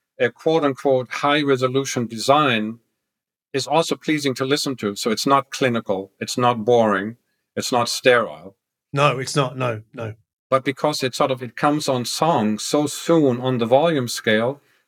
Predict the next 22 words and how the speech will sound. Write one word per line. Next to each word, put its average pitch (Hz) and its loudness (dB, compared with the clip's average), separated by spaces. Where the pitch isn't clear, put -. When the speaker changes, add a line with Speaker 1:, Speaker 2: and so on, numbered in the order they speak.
Speaker 1:
that 135 0
you 139 -2
don't 139 -2
have 139 -2
to 143 -2
turn 165 4
it 156 0
up 175 2
a 123 0
lot. 80 -6
Speaker 2:
So 165 2
I've 202 4
got 190 -4
a - -6
question 165 -2
for 151 -6
you 147 0
then. 117 -6
So 135 -6
when 165 0
you 196 0
listened 170 -2